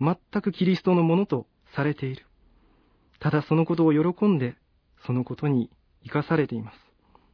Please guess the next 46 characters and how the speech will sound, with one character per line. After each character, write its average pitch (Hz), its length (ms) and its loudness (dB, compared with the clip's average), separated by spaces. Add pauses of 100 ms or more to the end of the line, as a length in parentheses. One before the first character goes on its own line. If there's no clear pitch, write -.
(680)
そ 156 100 0
し - 40 -14
て 147 80 -6
そ 143 120 -4
れ 139 100 -2
は、 147 180 -4 (480)
生 127 100 -6
き 180 180 0
る 151 100 0
と 151 140 -2
は 139 100 0
キ - 200 -12
リ 160 120 0
ス - 80 -14
ト 175 220 -6 (380)
と 123 120 -4
い 120 80 -2
う 117 60 -4
決 - 240 -10
定 160 180 0
的 160 220 -4
な 156 260 -2 (440)
救 135 180 -6
い 123 60 -4
で 117 80 -8
し - 100 -18
た。 - 140 -20 (2000)
皆 165 160 2
さ 165 140 -2
ん 131 100 -2
は、 135 280 -4 (520)
普 - 120 -4
段 160 200 0
生 160 180 0
活 165 220 -2
を 156 80 0
す 160 100 -6
る 156 100 2
中 143 200 -2
で、 120 200 -6 (880)
自 127 120 -6
分 165 200 2
が 160 120 0
罪 170 300 0
人 185 260 -2
だ 185 180 0